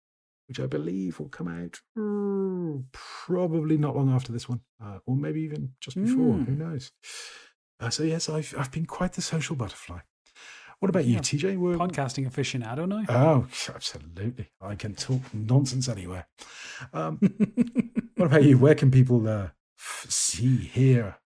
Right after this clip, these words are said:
Speaker 1: watch you?
Speaker 2: Uh, the best place to see the work that I've done is on YouTube. Just look for Wood and Graphite. It's a bunch of little short documentaries about pencils and paper and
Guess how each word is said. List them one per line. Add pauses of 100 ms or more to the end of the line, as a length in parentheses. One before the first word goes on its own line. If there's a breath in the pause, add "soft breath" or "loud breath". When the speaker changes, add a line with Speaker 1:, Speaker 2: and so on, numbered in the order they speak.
(480)
Speaker 1:
watch
you?
Speaker 2:
Uh, (1000 loud breath)
the
best
place
to
see
the
work
that
I've
done
is
on
YouTube. (360)
Just
look
for
Wood
and
Graphite.
It's
a
bunch
of
little (320 loud breath)
short
documentaries
about
pencils
and
paper
and